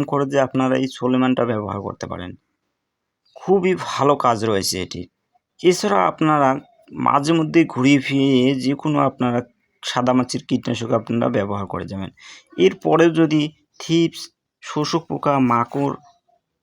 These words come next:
এই ধরনের পোকার আক্রমণ দেখা যায়, তাহলে প্রথম অবস্থাতেই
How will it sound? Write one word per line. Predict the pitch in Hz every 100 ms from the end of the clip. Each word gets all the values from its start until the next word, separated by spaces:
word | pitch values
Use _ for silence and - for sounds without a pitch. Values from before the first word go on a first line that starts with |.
| _ _ -
এই | 165 170
ধরনের | 170 165 170
পোকার | 151 139 147
আক্রমণ | 135 - 135 131
দেখা | 120 113 98
যায়, | 101 98 - _ _ _ -
তাহলে | 147 165 170
প্রথম | 170 151 147 170 147
অবস্থাতেই | 131 143 - 151 147